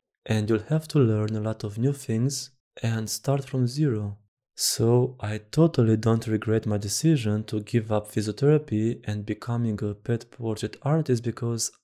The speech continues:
I'm really happy with my decision, and I would never give up my pet portrait business for any job in the world. And remember this quote, "If you love what you do,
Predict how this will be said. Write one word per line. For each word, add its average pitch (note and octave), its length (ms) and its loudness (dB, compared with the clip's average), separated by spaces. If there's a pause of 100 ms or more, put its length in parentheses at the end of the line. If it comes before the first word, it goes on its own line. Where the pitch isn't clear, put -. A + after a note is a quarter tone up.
(220)
I'm B2 200 2
really D#3 240 4
happy A2+ 400 -2
with B2 100 4
my A2+ 100 0
decision, B2+ 720 0 (400)
and A2+ 240 4
I A2 100 2
would A2 200 0
never B2+ 400 4
give B2 260 -2
up A2+ 220 -4
my G#2+ 180 -4
pet B2 300 -6
portrait A2 520 -4
business A2 540 -8 (240)
for - 320 2
any C3 240 0
job A2+ 300 -4
in A2 80 -4
the A2 100 -8
world. A2 320 -12 (380)
And A2 340 -2
remember C3+ 420 4
this B2 220 -2
quote, - 460 -6 (280)
"If - 280 -2
you A2+ 80 4
love B2+ 320 4
what B2+ 180 -2
you C#3 80 4
do, A#2 400 -4